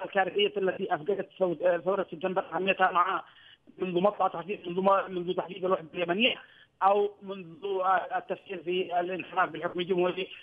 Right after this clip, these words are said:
وتحويله إلى المسار الذي كان ساعتين قبل الثورة، وكذلك،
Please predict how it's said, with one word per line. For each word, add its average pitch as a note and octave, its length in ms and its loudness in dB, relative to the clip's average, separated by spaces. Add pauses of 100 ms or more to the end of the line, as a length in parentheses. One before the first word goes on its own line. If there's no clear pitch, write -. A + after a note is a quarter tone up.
(160)
وتحويله F3 720 0
إلى E3+ 120 0
المسار F3 320 0
الذي E3 220 -8
كان F3 200 -8
ساعتين E3 320 -4
قبل E3 100 -2
الثورة، E3+ 360 -2 (340)
وكذلك، F3 760 0